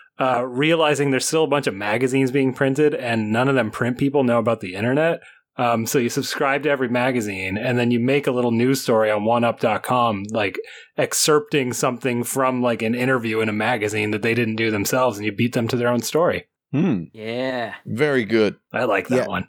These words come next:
Speaker 2: Yeah, it's hard to do now.
Speaker 3: People actually
Speaker 2: <laughs>
Speaker 3: used to do that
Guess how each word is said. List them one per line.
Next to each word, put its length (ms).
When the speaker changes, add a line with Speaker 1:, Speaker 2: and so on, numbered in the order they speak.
Speaker 2:
Yeah, 200
it's 120
hard 180
to 80
do 120
now. 300
Speaker 3:
People 180
actually 260
Speaker 2:
<laughs> 60
Speaker 3:
used 80
to 80
do 160
that 280